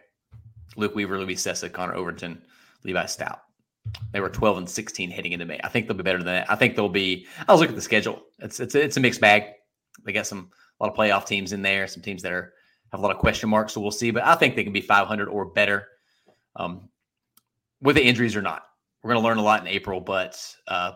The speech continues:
you know, those, there's a lot more games after that. So five hundred or better, which is an exciting time for a Reds fan. That hasn't happened too often. All right, Chad, let's take this thing home. Um, real quick, go check out everything else we have going on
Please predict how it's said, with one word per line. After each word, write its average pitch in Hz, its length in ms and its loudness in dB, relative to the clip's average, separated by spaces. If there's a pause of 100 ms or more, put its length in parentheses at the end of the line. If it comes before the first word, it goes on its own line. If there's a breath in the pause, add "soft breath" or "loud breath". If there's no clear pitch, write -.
(100)
you 101 60 -8
know, 104 40 -8
those, 104 220 -6
there's - 840 -16
a - 20 -4
lot 120 100 0
more 117 120 0
games 101 200 0
after 90 220 -8
that. 78 220 -6
So 82 280 -8 (1160 soft breath)
five 151 160 10
hundred 156 240 4
or 151 60 6
better, 127 320 6
which 123 260 0
is 101 200 -8
an 101 60 -8
exciting 95 400 -6
time 82 240 -10 (240)
for - 120 -16
a - 40 -10
Reds 69 180 -14
fan. 62 220 -16 (440)
That 92 120 -4
hasn't 90 220 -6
happened - 300 -12
too - 140 -12
often. - 280 -16 (1040)
All 180 100 12
right, 131 160 10
Chad, 117 200 0
let's 190 120 2
take 190 200 4
this 131 140 -4
thing 117 240 -2
home. 104 340 -4 (420 soft breath)
Um, 98 460 -6 (380)
real 156 140 4
quick, 156 640 6
go 175 100 8
check 170 220 6
out 156 140 12
everything 139 260 2
else 135 200 4
we 131 100 0
have 120 140 2
going 120 220 2
on 117 240 2